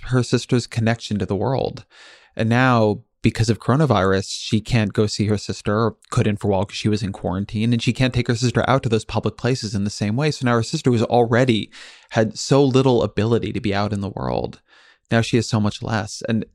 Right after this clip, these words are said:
it's one of the most, single most heartbreaking bits of reporting I've had to do on this. My guest today is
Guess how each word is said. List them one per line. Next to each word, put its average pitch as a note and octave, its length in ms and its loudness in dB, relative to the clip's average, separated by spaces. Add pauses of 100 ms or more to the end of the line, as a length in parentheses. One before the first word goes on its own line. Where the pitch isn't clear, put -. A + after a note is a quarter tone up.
(560)
it's C3+ 180 0
one D3 140 2
of C#3+ 40 2
the C3+ 60 2
most, A#2 340 0
single D3 320 0
most B2 200 0
heartbreaking G#2+ 720 -2
bits - 180 -2
of G2+ 100 -2
reporting G#2 380 0
I've G2 140 0
had G2 160 -2
to F#2 60 -4
do G2 160 -2
on F#2 160 -2
this. - 360 -8 (1000)
My D#3 100 4
guest G#3+ 300 2
today A#2+ 560 4 (160)
is A2+ 360 2